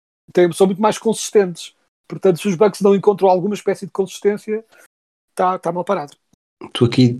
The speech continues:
Speaker 2: há pouco falaste em egos. Eu acho que isso acaba por ser também uma, um traço distintivo desta equipa,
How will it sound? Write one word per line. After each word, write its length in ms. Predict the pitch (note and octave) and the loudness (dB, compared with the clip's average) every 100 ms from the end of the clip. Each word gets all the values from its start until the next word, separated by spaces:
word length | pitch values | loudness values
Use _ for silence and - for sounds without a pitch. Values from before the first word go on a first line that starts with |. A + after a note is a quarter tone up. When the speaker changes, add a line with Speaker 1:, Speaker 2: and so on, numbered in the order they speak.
| A2+ | -2
Speaker 2:
há 160 | G#2+ | 0
pouco 380 | G#2 A#2+ A#2 - | 0 -2 -2 -6
falaste 520 | - G2+ G2 - - G2+ G2 | -2 2 2 -2 0 2 2
em 260 | G2 F#2+ F2 | 4 4 4
egos. 380 | F2 - - - | 2 -4 -12 -10
Eu 180 | G#2 G2+ | -4 -2
acho 280 | A2 - - _ _ _ | -2 -6 -16 _ _ _
que 100 | A#2 | -10
isso 160 | - | -8
acaba 300 | A2 A2 G#2+ | -6 -2 -2
por 120 | G#2 - | -4 -8
ser 240 | - G#2 | -4 -4
também 360 | G#2 G2 G2+ G#2 | -2 -2 0 2
uma, 500 | G#2 G#2 G2 F#2+ G2 | 2 2 0 -2 -2
um 120 | G2+ | -4
traço 300 | F#2+ G2+ G2 | -4 -4 -6
distintivo 580 | - - F#2+ - G2+ F2+ | -6 -4 -4 -2 -4 -2
desta 300 | F2+ F2+ - | -4 -4 -4
equipa, 480 | F2 G2+ G2+ A2 | -6 -6 -4 -4